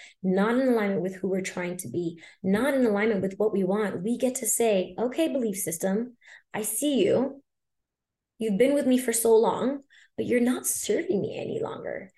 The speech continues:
You're not doing me any favors. You're not helping me. You are not useful. So I'm going to choose a new belief system." I think the problem is, is that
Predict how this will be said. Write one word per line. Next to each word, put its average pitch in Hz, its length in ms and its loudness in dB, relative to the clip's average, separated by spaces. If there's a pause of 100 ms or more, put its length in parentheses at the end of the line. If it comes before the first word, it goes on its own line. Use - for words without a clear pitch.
(240)
You're 277 200 2
not 330 380 -2
doing 269 240 4
me 247 80 2
any 277 240 0
favors. 196 460 2
You're 208 100 0
not 247 260 0
helping 226 340 -2
me. 147 360 -6
You 226 160 0
are 240 60 4
not - 240 2
useful. - 440 -2
So - 340 0
I'm 262 300 -2
going 294 180 0
to 254 100 -8
choose 226 440 0
a 208 60 -2
new 180 320 2
belief 175 280 -2
system." - 460 -10 (720)
I 240 60 -6
think 240 160 -2
the - 80 -4
problem 226 340 2
is, 190 140 2
is 175 120 -2
that - 260 -2